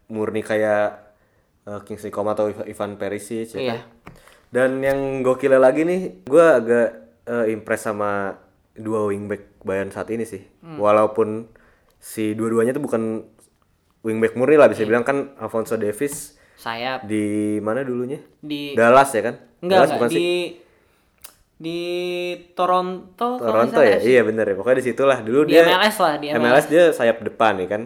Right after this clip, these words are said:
Speaker 1: Cuman emang di Kanada dia main di wingback dan ternyata s-, setelah dimainin di wingback juga di Bayern tampil bagus. Dan kemarin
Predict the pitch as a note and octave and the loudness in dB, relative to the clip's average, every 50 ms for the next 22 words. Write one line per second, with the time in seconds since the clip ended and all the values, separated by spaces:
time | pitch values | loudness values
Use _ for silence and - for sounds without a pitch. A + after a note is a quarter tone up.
0 | A#2 - _ _ _ - G#2 A#2+ B2+ A#2+ A#2 A2+ G#2+ G#2 G2+ F#2 A2 G2+ G2+ G2+ | -10 -16 _ _ _ -6 -4 -2 -2 0 -2 -2 -2 -4 -4 -6 -6 -4 -4 -4
1 | G2+ A#2 A#2 B2 A#2+ A#2 A#2 G#2+ G#2 G2 F#2+ F#2 F2+ G2 A#2+ B2+ - A2 G2 F#2+ | -4 -4 -2 -2 -2 -2 -2 -4 -4 -6 -6 -8 -4 -4 -4 -4 -4 -6 -8 -6
2 | - F#2+ F#2 - B2 B2 A#2+ - - - _ _ _ _ _ _ _ _ _ - | -6 -6 -4 -2 -4 -4 -4 -8 -16 -20 _ _ _ _ _ _ _ _ _ -14
3 | - - G#2 G2+ G#2 G#2+ G2 G2+ F#2+ G2 G2 G2+ G2 G2 G2 G2 G2 G2 G2 F#2+ | -8 -8 -6 -6 -6 -6 -6 -6 -6 -6 -6 -8 -10 -10 -10 -10 -10 -8 -8 -8
4 | F#2+ F#2+ F#2 G2 F#2+ F#2+ F#2+ G2+ F#2 - - G2 F#2 F#2 G#2 G2+ F#2+ G2 E2+ F2+ | -8 -8 -8 -10 -10 -10 -10 -10 -12 -10 -12 -12 -8 -6 -6 -4 -4 -6 -8 -6
5 | F2 F#2 A2 C3 C#3+ C3+ - - _ _ _ _ - G#2+ G#2+ G#2+ G2 F#2 F2 G2 | -2 -2 -2 -2 -2 -6 -12 -14 _ _ _ _ -8 -4 -4 -2 -2 -4 -4 -4
6 | G2+ G#2 G2 G2 - - G2+ G2+ G2 G#2+ G#2 G#2+ B2+ D3 D3 D3 | -4 -6 -6 -6 -8 -8 -10 -8 -8 -6 -2 -2 0 -2 -2 -6